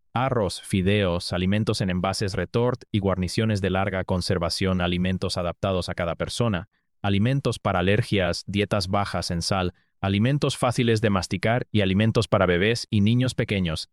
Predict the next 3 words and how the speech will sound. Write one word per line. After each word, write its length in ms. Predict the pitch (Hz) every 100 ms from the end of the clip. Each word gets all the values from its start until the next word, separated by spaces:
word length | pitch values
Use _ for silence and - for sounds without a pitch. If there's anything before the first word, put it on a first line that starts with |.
| -
si 200 | - 123
incluye. 640 | 104 92 90 85 73 - _ _ _ _ _ _ _ _ _ -
Conservas, 760 | 101 95 123 113 90 80 -